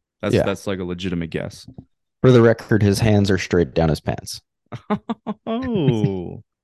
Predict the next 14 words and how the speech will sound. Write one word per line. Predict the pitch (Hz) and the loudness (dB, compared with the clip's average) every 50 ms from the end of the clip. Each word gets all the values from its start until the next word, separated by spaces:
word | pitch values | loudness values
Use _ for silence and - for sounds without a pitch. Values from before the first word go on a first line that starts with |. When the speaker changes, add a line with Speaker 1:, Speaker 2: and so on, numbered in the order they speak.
| - - | -12 -12
Speaker 1:
okay. | 123 - - - - 113 98 98 101 110 | -12 -12 -10 -6 -4 -2 0 0 -2 -2
We | 120 131 131 123 | -2 -4 -4 -4
went | 127 131 127 - | -4 -4 -6 -6
there. | 127 131 131 123 113 98 92 92 101 - - _ _ _ _ _ _ _ _ _ - | -4 -4 -2 -2 -2 -2 -4 -6 -8 -12 -18 _ _ _ _ _ _ _ _ _ -6
Well, | 123 113 110 107 120 127 120 | -2 -2 0 0 -2 -4 -6
that | 107 104 98 92 | -8 -8 -8 -8
still | - - - 110 107 | -10 -8 -6 -4 -4
means | 104 104 101 98 104 | -2 -2 -4 -4 -4
that | 98 - | -6 -6
m-, | - 101 95 | -6 -8 -8
I'm | - - 101 101 | -6 -6 -6 -6
not | 101 92 92 95 | -6 -6 -6 -6
Googling | 95 101 117 131 135 127 110 95 | -4 -4 -2 -2 -2 -4 -4 -6
anything. | 90 92 92 - 92 92 104 117 | -8 -10 -10 -12 -12 -12 -12 -12